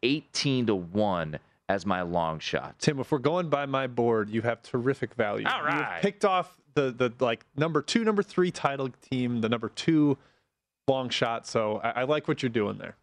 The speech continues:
Speaker 1: Yeah, I, that was my number one. Uh, there was another one that I was debating, but, uh, that'll be, so, uh, I'm gonna go, gonna go with the Fighting Musselmans. Hopefully, you know, with this sling, he gets, it's starting to get a little mobility back there. But,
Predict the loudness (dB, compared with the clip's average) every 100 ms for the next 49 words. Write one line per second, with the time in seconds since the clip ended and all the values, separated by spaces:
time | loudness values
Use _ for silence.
0 | _ -2 0 -2 -2 -2 0 0 2 2
1 | 2 0 0 0 2 2 2 0 -2 -6
2 | _ _ _ -2 0 2 2 0 0 0
3 | 2 2 2 2 2 -2 -4 0 0 0
4 | -2 0 -2 2 0 2 0 0 0 0
5 | 2 2 2 -2 -6 _ _ _ -2 -2
6 | 0 0 2 0 2 2 2 2 2 0
7 | -12 _ _ _ -4 0 2 0 -4 -2
8 | 0 0 0 0 0 0 0 0 -2 -6
9 | -2 -2 0 2 2 2 0 2 2 2
10 | 2 0 0 0 0 -2 0 -2 -2 -12
11 | -10 -4 -2 0 -2 0 0 0 0 2
12 | 2 2 2 2 2 -2 -2 -2 0 0
13 | -2